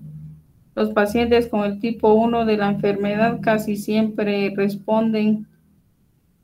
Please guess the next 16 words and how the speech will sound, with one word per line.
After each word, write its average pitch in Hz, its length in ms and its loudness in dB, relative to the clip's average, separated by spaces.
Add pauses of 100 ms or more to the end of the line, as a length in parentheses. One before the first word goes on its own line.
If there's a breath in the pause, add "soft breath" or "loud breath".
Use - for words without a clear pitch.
(1080)
a 202 120 0
la 208 220 0
desmopresina, 202 1040 0 (2500)
pero 247 360 4
algunos 214 1000 2
pacientes 226 760 -2
con 202 200 -2
el 202 120 -4
tipo 220 340 0
dos 233 260 2
responden 220 760 -2
según 214 520 -2
el, 202 680 -2 (1080)
el 233 180 0
defecto 226 500 0
particular. 214 760 -2